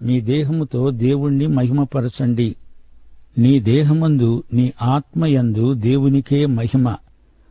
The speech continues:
అవన్నీ దేవునికే చెంది ఉన్నాయి. ఫిలిప్పీ పత్రిక మొదటి అధ్యాయం పంతొమ్మిదో వచనం, నేను ఏ విషయములోనూ సిగ్గుపడక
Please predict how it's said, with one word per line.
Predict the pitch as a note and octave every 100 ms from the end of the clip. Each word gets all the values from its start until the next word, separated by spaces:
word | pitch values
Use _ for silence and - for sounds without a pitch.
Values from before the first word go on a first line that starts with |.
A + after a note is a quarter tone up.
| - -
అవన్నీ | A2+ B2 D3 D3+ D#3+
దేవునికే | A2+ C3+ C#3+ D3 C#3+ D3 D3+ C3+
చెంది | B2 B2
ఉన్నాయి. | A#2 A2+ A2+ G2 G2 - - - - _ - -
ఫిలిప్పీ | C3+ D3 D#3 F3
పత్రిక | D3+ C3+ C3 B2 C3+
మొదటి | C3 B2 C3+ C#3+
అధ్యాయం | C3+ G#2+ - B2+ A#2+ A2 -
పంతొమ్మిదో | A#2+ B2 C3 B2+ A#2
వచనం, | A2+ G#2 A#2 A#2+ E3+ - _ - - _ -
నేను | A2+ C3+ B2+
ఏ | A2+ C3+
విషయములోనూ | D#3 D#3+ - D#3+ D#3+ D#3 D3+ D3 C#3+
సిగ్గుపడక | C3 - A#2+ C3+ C#3+ C#3 C3+ E3+